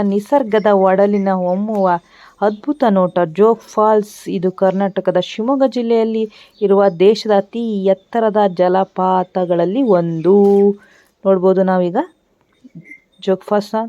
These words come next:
ತಲುಪೇ ಬಿಟ್ವಿ. ಶಿವಮೊಗ್ಗದಿಂದ ಈ ಜೋಗ್ ಫಾಲ್ಸ್ ಸುಮಾರು ನೂರು ಕಿಲೋಮೀಟರ್ ಆಗುತ್ತೆ. ಏ, ಶಿಕಾರಿಪುರದಿಂದ ಅಂದ್ರೆ ನೈಂಟಿ ಕಿಲೋಮೀಟರ್ಸ್ ಆಗುತ್ತೆ. ಸಾಗರ ರೂಟ್ ಮೇಲೆ ಹೋದ್ರೆ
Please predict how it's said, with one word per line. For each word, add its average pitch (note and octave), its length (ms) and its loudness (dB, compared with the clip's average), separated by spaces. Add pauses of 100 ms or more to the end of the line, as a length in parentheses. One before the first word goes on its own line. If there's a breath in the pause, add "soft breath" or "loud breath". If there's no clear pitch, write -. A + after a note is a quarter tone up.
(100)
ತಲುಪೇ E3+ 360 -2
ಬಿಟ್ವಿ. F#3 380 -8 (1160)
ಶಿವಮೊಗ್ಗದಿಂದ C4+ 680 0 (380)
ಈ G#3 120 -2
ಜೋಗ್ G#3+ 320 2
ಫಾಲ್ಸ್ A3 200 0
ಸುಮಾರು G#3 440 0
ನೂರು G#3 220 0
ಕಿಲೋಮೀಟರ್ F#3+ 560 -2
ಆಗುತ್ತೆ. E3+ 320 -6 (440)
ಏ, G#3 80 2 (400)
ಶಿಕಾರಿಪುರದಿಂದ A3+ 880 0
ಅಂದ್ರೆ G#3+ 240 0 (240)
ನೈಂಟಿ F3 340 -4
ಕಿಲೋಮೀಟರ್ಸ್ E3 640 -8
ಆಗುತ್ತೆ. E3 380 -6 (540 loud breath)
ಸಾಗರ F3+ 300 0
ರೂಟ್ F3+ 280 -2
ಮೇಲೆ F3 200 -4
ಹೋದ್ರೆ F#3 200 -4